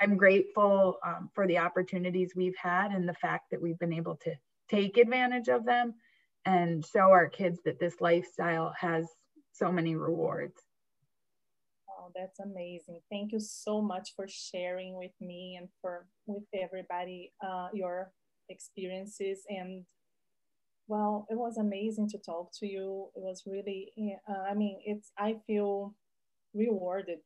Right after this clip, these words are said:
Speaker 2: to have this conversation because I learned so much, especially because you bring your, your view as a, as an, a second language learner too.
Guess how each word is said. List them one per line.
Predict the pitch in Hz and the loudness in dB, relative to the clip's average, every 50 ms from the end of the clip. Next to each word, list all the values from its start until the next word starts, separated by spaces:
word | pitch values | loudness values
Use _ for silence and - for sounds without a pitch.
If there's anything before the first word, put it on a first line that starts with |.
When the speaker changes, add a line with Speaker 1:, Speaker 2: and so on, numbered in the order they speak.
| - | -12
Speaker 2:
to | - 202 | -10 -8
have | 180 185 175 | -6 -6 -6
this | - 185 180 - | -6 -10 -12 -12
conversation | - 185 180 180 175 - 190 190 - 214 | -12 -10 -10 -10 -10 -10 -12 -10 -10 -10
because | 185 190 - 185 180 190 | -10 -8 -8 -8 -8 -6
I | 185 185 | -6 -6
learned | 185 175 175 180 185 196 196 196 | -6 -6 -6 -6 -6 -8 -10 -14
so | - - - 202 214 | -10 -6 -4 -2 -2
much, | 202 185 180 190 196 185 165 165 - - - - _ _ _ _ _ _ | -2 -2 -4 -4 -4 -6 -6 -8 -12 -16 -20 -20 _ _ _ _ _ _
especially | _ _ - 185 190 - - 208 202 202 196 | _ _ -6 -6 -6 -4 -4 -4 -4 -4 -4
because | 190 196 196 - - 202 185 180 185 180 180 180 - - - - _ _ _ _ _ _ _ _ _ _ | -4 -6 -8 -6 -2 0 0 0 0 -2 -4 -6 -12 -18 -20 -20 _ _ _ _ _ _ _ _ _ _
you | - 196 196 190 | -6 -6 -6 -4
bring | - 196 196 196 202 190 | -4 -6 -6 -6 -6 -6
your, | 180 190 180 180 180 180 180 180 175 - - _ _ _ _ _ _ _ _ _ _ _ _ _ _ _ _ - | -4 -4 -2 -2 -2 -2 -4 -4 -6 -8 -10 _ _ _ _ _ _ _ _ _ _ _ _ _ _ _ _ -4
your | 269 214 202 190 190 190 | 0 0 0 0 0 -2
view | 196 202 202 190 185 | -4 -4 -2 -2 -2
as | 185 180 185 | -2 -4 -4
a, | 196 190 180 180 180 180 - _ - | -4 -4 -2 -2 -4 -6 -10 _ -10
as | 208 196 185 185 - | -8 -8 -6 -6 -6
an, | 190 180 180 185 180 175 175 170 - - _ _ _ - | -8 -6 -8 -8 -10 -12 -14 -16 -18 -20 _ _ _ -20
a | |
second | - - 226 208 214 220 214 | -10 -8 -6 -4 -2 0 0
language | 202 202 208 202 202 | 0 0 -2 -4 -4
learner | 185 175 175 185 214 262 254 214 180 170 160 - - - | -6 -4 -2 -2 0 0 -2 -2 -4 -4 -6 -8 -12 -12
too. | - 160 156 | -12 -12 -12